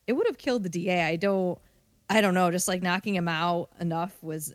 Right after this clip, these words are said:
it was, it was just crazy. Um, and that, that, uh, that neck thing that he puts on him with the, the glowing lights and just the fact that they, they look like s-, uh, stoplights,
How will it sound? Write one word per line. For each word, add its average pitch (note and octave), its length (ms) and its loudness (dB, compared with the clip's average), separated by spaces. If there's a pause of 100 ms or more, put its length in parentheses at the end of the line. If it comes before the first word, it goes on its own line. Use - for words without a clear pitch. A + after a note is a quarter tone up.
(400)
it F#3 120 2
was, F3+ 160 -2
it - 120 -6
was F#3+ 120 -4
just E3+ 200 -12
crazy. E3 500 -8 (420)
Um, D3+ 460 -10 (140)
and F#3 220 -2
that, E3+ 580 -2 (500)
that, F#3 240 0
uh, D3+ 600 -4 (180)
that F3 200 -4
neck E3+ 380 0
thing G3+ 160 0
that F#3 100 2
he F3 60 -2
puts D#3+ 240 -4
on E3 160 -4
him D#3 100 -6
with D#3 140 -10
the, D#3 320 -4
the E3 120 -6
glowing F3 440 -4
lights E3 540 -4
and D#3 340 -8
just F3+ 160 -6
the G#3 80 -6
fact F3+ 280 -4
that F3 120 -8
they, E3 400 -6
they E3+ 140 -2
look E3 240 -8
like D#3 160 -8
s-, - 240 -8 (100)
uh, C#3+ 220 -8
stoplights, D#3 880 -6